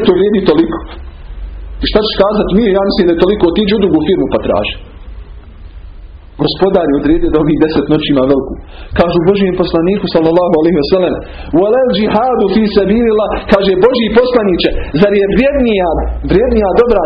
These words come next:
djela u ovih deset dana i od džihada na Allahovom putu?” Kaže: „Wa minal džihadi fi sabilillah”, i od džihada na Božijem putu. Zamislite. I onda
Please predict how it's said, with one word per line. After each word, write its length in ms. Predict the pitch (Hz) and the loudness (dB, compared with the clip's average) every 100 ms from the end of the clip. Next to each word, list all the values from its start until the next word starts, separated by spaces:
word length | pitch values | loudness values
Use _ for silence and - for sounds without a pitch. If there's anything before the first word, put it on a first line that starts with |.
| 202 | 2
djela 200 | 202 156 | 2 2
u 60 | 180 | 0
ovih 160 | 233 208 | 0 2
deset 240 | 226 220 170 180 | 2 2 2 2
dana 220 | 214 185 - 208 | 2 -2 0 2
i 20 | 220 | 2
od 60 | 208 | 0
džihada 380 | 339 254 226 196 | 0 0 0 0
na 40 | 185 | 2
Allahovom 440 | 180 202 202 190 175 | 2 0 0 0 0
putu?” 260 | 196 220 214 - - - - - - - - - - - - - - | 0 0 -4 -12 -14 -14 -12 -14 -14 -16 -16 -14 -14 -14 -14 -12 -6
Kaže: 280 | 175 175 160 151 156 - - - - - - - - - 147 | -2 -2 -2 -4 -8 -14 -16 -14 -14 -14 -14 -14 -14 -4 0
„Wa 60 | 165 | 2
minal 180 | 160 151 | 2 0
džihadi 320 | 139 147 135 123 | 2 2 0 -2
fi 80 | 120 - | -2 -2
sabilillah”, 380 | 120 120 117 107 226 | -2 0 -2 0 2
i 40 | 220 | 2
od 60 | 208 - | 2 0
džihada 360 | 285 - 160 147 | 0 0 0 -2
na 40 | 139 | 0
Božijem 320 | 147 131 120 - | 0 0 -2 -4
putu. 260 | - - - - - - - - - - - - - - | -10 -10 -14 -16 -18 -18 -18 -18 -18 -18 -18 -16 -16 -10
Zamislite. 340 | 117 113 - - - - - - - - - - - - | -8 -8 -10 -18 -20 -18 -18 -20 -20 -20 -18 -20 -16 -4
I 20 | |
onda 120 | 147 | 0